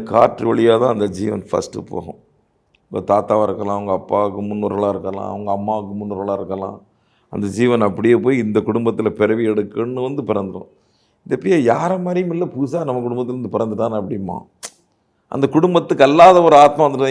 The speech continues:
ஏன் அது புதுமையா, நான், நான் எங்க வீட்டுல யாரும் மட்டன் திங்க மாட்டாங்க, இவன் பன்னிக்கறியா திங்கான அப்படிமா. அந்த ஆன்மா அந்த சேட்டை பண்ணனால முன்னோடைய ஆன்மாக்கள் அப்படி இருந்தது. ஒரு காலத்துல குழந்தை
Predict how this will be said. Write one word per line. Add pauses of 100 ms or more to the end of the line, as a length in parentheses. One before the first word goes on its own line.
ஏன்
அது
புதுமையா,
நான்,
நான்
எங்க
வீட்டுல
யாரும்
மட்டன்
திங்க
மாட்டாங்க,
இவன்
பன்னிக்கறியா
திங்கான
அப்படிமா. (760)
அந்த
ஆன்மா
அந்த
சேட்டை
பண்ணனால (640)
முன்னோடைய (180)
ஆன்மாக்கள்
அப்படி
இருந்தது. (640)
ஒரு
காலத்துல
குழந்தை